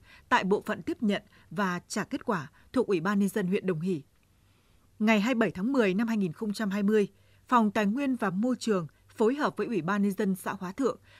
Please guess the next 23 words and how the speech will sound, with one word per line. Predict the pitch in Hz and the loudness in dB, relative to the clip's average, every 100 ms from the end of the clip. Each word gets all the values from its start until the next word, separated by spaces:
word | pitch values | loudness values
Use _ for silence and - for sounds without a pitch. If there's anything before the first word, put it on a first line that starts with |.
| _ | _
tiến | 233 277 | 2 4
hành | 277 190 | 0 -2
xác | - 311 - | -2 -4 -2
minh | 254 254 | -2 -2
thực | 240 190 180 | 0 -4 0
địa | 190 - | -2 -2
hồ | - 208 185 | -2 0 0
sơ | - 240 226 | 0 0 -2
chuyển | - 196 151 | 0 -2 -2
mục | 190 | -4
đích | 302 - | -6 -2
sử | 220 151 | -2 -2
dụng | 170 | -4
đất. | 220 - _ _ _ _ | -4 -6 _ _ _ _
Tại | 220 196 | -4 0
biên | 214 208 | 2 2
bản | 190 135 | 0 -6
xác | - 285 285 | -8 -6 0
minh | 226 196 | 0 0
thực | 185 165 | -4 -4
địa | 175 - _ | -4 -4 _
kết | - 269 | -10 -4
luận, | 202 | -4